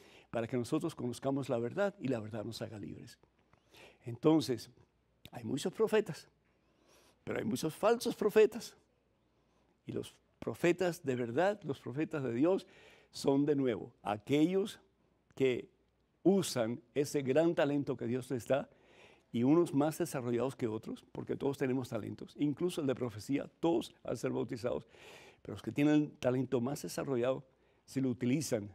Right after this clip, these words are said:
de acuerdo a las enseñanzas de la Biblia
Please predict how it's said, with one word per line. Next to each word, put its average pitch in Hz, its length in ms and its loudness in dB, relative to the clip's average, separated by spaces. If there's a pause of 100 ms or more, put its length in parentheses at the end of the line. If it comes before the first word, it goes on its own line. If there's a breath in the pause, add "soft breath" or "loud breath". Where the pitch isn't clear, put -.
(100)
de - 100 -8
acuerdo 117 580 0
a 104 100 -8
las - 180 -10
enseñanzas 127 520 -4
de 147 80 -4
la 127 80 -2
Biblia 120 380 0